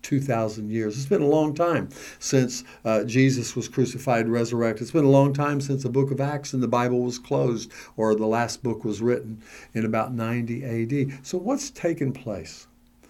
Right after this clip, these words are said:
Well, I'm gonna give you, and I, I'm gonna toss in a couple of caveats, and, uh, I want you to think about this rather than a certainty of this is the way it is.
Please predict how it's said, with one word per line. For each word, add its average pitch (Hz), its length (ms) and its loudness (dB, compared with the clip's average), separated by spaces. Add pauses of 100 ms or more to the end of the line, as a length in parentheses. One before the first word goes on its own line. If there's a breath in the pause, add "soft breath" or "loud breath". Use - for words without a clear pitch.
(180 soft breath)
Well, 185 120 0
I'm 202 60 4
gonna 214 120 4
give 190 220 2
you, 143 300 8
and 143 260 2
I, 170 80 4
I'm 139 160 2
gonna 165 160 4
toss 151 420 2
in 143 120 2
a 143 40 0
couple 135 280 0
of 123 100 -4
caveats, 135 720 2
and, 120 140 0
uh, 113 140 -2 (300 loud breath)
I 113 40 -4
want 123 220 2
you 127 80 0
to 113 40 0
think 151 300 0
about 123 280 4
this 135 280 4
rather 117 320 4
than 113 180 0
a 110 80 0
certainty 113 500 0
of 92 160 -4
this 107 200 -6
is 107 120 -4
the 101 80 -4
way 104 180 -2
it 104 100 -2
is. 110 280 -4